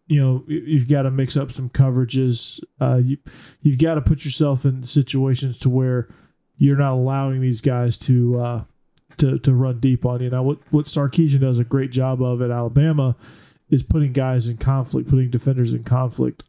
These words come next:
always. Third level defenders, second level defenders,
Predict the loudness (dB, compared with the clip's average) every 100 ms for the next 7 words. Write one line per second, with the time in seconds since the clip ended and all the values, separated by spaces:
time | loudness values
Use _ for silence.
0 | _ -2 0 2 0 -4 -10 _ 0 2
1 | 2 0 0 -2 0 -2 -2 -4 -6 _
2 | _ _ -2 0 2 0 0 -2 0 0
3 | 0 0 -2